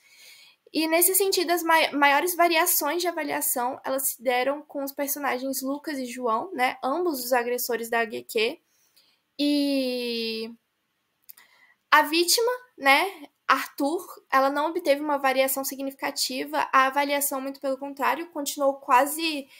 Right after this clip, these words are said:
que a mesma, tanto no pré-teste quanto no pós-teste, né? É, novamente, o pré-teste, ele tá delineado com a linha azul e o pós-teste com a linha vermelha. E o personagem espectador,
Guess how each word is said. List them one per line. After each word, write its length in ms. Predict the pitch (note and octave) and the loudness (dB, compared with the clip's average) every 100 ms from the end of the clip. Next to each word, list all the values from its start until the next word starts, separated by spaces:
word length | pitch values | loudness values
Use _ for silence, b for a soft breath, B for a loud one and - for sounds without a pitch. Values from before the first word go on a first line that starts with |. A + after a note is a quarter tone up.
| B - | B -4
que 140 | D#4+ | 4
a 100 | D4+ | 4
mesma, 400 | C#4 C4+ D4+ D4 | 6 4 4 -2
tanto 320 | C#4+ C#4+ D4+ | -2 -2 -2
no 160 | D4+ D4 | -8 -8
pré-teste 600 | C#4 C4+ C4+ B3 C4+ D4 | -6 -4 -2 0 -2 -6
quanto 360 | - C4 C4+ | -6 -6 -6
no 120 | C4+ B3+ | -10 -8
pós-teste, 840 | B3+ B3 - A#3 C4 - - _ _ B B B B | -4 -4 -2 0 0 -2 -6 _ _ B B B B
né? 320 | B3+ C4 - - | 2 4 2 2
É, 720 | C4+ C4 B3 A#3+ A#3 A3+ A3 | 4 6 4 2 2 0 -2
novamente, 800 | A3+ B3+ C4 C#4 A#3+ A3 - C4+ | 0 0 2 0 -2 -6 -6 -6
o 80 | |
pré-teste, 760 | C4+ C4 B3+ B3 D4+ G4 - - | -4 -6 0 0 2 -2 -6 -2
ele 240 | C4+ C4 C4+ | 0 0 -2
tá 640 | C#4 C4+ C4 B3+ B3 A#3+ | 2 4 4 4 4 0
delineado 680 | A#3 C4 C4+ B3+ A3+ A#3 C4 | -2 -4 -4 -4 -4 -4 -8
com 180 | C4+ B3+ | -6 -4
a 80 | |
linha 260 | B3 B3 C4+ | -4 -4 -4
azul 300 | C#4+ D4 D#4+ | -4 -6 -6
e 80 | D#4 | -8
o 60 | |
pós-teste 560 | D4+ C#4+ C#4 C4 B3+ - | -8 -8 -6 -4 -4 -6
com 80 | C#4 | -8
a 60 | |
linha 140 | C4 C4 | -8 -8
vermelha. 420 | C#4+ C#4+ - - _ b b b b - | -8 -8 -12 -16 _ b b b b 2
E 100 | G#4 | 4
o 60 | |
personagem 560 | G#4+ G#4+ G4+ E4 D4 D#4 | 4 2 4 4 2 0
espectador, 600 | - D4+ D#4 D#4+ C#4+ D4 | -2 -4 -4 -2 2 0